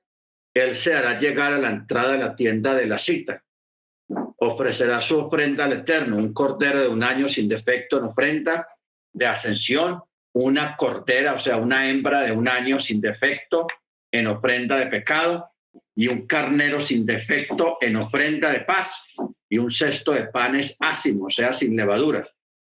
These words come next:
hogazas de sémola revueltas en aceite, y obleas ácimas ungidas en aceite,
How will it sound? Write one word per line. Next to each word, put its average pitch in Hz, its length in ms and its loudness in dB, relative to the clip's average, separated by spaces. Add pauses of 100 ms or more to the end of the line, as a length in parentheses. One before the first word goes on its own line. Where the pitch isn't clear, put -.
(300)
hogazas 131 600 0
de 127 100 2
sémola 160 640 0
revueltas 123 640 0
en 117 100 2
aceite, 170 680 -2 (440)
y 127 100 2
obleas 131 640 2
ácimas 160 640 0
ungidas 123 720 0
en 113 140 2
aceite, 170 720 -2